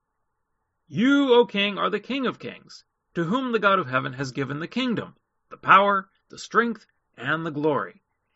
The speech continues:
And wherever the sons of men dwell, or the beasts of the field, or the birds of the sky,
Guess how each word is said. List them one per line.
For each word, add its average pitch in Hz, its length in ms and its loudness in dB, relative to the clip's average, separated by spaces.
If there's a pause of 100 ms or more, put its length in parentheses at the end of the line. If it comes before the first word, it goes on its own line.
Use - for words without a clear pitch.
(180)
And 202 140 -6
wherever 240 280 2
the 226 120 -2
sons 208 320 -4
of 165 100 -4
men 156 220 -6
dwell, 120 420 -2
or 151 160 -2
the 131 80 -10
beasts 139 340 -10
of 127 60 -20
the 120 80 -14
field, 185 480 -6
or 170 100 -2
the 160 80 -4
birds 214 300 4
of 180 80 -4
the 160 100 -4
sky, 160 540 -4